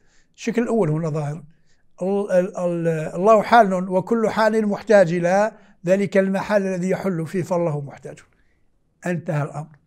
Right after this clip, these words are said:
نعم. أو تقول: "الحلول احتياج، والله لا يحتاج"، فالله تعالى ليس له الحلول. هذا الأمر ينقسم من الشكل الثاني.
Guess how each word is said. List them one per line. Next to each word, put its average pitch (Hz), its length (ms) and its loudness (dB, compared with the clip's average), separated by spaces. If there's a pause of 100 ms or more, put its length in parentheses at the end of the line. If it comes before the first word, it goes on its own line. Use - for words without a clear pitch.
(580)
نعم. 147 300 -10 (1400)
أو 202 120 2
تقول: 202 500 2 (320)
"الحلول 214 840 6 (100)
احتياج، 175 640 6 (640)
والله 175 760 2
لا 180 140 4
يحتاج"، 156 500 -4 (540)
فالله 160 500 -6
تعالى 160 480 -2 (640)
ليس 160 260 -2
له 156 360 0
الحلول. 156 560 -2 (280)
هذا 175 120 -4
الأمر 175 300 -10 (160)
ينقسم 175 360 -8
من 156 40 -8
الشكل 151 320 -14
الثاني. - 300 -20